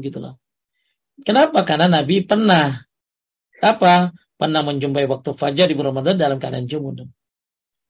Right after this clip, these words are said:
Ya, bukan karena mimpi basah, kemudian beliau sallallahu alaihi wasallam mandi dan tetap berpuasa. Kemudian disambung dengan Al-Baqarah satu delapan tujuh. Kemudian, eh, selesai itu sahur,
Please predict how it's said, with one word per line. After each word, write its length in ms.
Ya, 320
bukan 300
karena 180
mimpi 320
basah, 320
kemudian 400
beliau 160
sallallahu 160
alaihi 160
wasallam 160
mandi 160
dan 160
tetap 320
berpuasa. 1120
Kemudian 380
disambung 420
dengan 240
Al-Baqarah 480
satu 240
delapan 300
tujuh. 320
Kemudian, 640
eh, 880
selesai 480
itu 160
sahur, 400